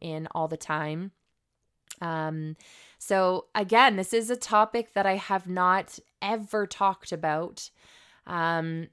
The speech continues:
and yet it's come up so many times where I wanted to share a little bit about it, um, and yet just wasn't quite ready for it yet.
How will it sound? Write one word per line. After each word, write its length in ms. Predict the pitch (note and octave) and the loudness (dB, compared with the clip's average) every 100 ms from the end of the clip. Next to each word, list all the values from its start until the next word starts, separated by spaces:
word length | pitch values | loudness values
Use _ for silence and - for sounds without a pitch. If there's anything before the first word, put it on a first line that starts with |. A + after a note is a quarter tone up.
| - | -8
and 160 | G3 | -4
yet 100 | G3 | -2
it's 140 | F#3+ - | -2 -6
come 240 | - G3+ | -4 -2
up 120 | F#3+ | -2
so 200 | - - | -4 -6
many 180 | G3 G3 | -4 -4
times 720 | F#3 - F3+ F3+ F3+ F3+ E3+ E3+ | -6 -4 -2 -2 -2 -4 -6 -4
where 220 | F3 E3+ | 0 2
I 120 | E3 | 0
wanted 580 | D#3+ D#3+ E3 F3+ A3+ A3 | -2 0 4 4 4 -4
to 120 | B3 | -6
share 260 | A3+ A#3+ A#3 | -4 0 0
a 60 | |
little 220 | A3+ A3+ A3 | 0 0 -2
bit 120 | A3+ | -2
about 280 | A3 A3 G#3+ | 0 2 2
it, 280 | A3 A3 - - - - - | 0 -2 -8 -20 -20 -20 -12
um, 960 | F3 E3+ E3 D#3+ D#3+ D#3+ D#3+ D#3+ D#3+ E3 - | -4 0 0 0 -4 -4 -6 -6 -8 -10 -8
and 220 | F#3 F3+ | -6 -4
yet 300 | F3 E3+ - | -2 -4 -8
just 260 | G3+ - | -12 -6
wasn't 300 | - G#4+ A4+ | -2 0 -2
quite 400 | - - C4+ C4 | -6 -2 -2 -2
ready 320 | G#3 G#3 G#3 F#3+ | 0 0 0 -8
for 380 | - F3 E3+ | -4 -2 0
it 120 | E3 - | -2 -4
yet. 340 | F3 D3 - | -2 -2 -4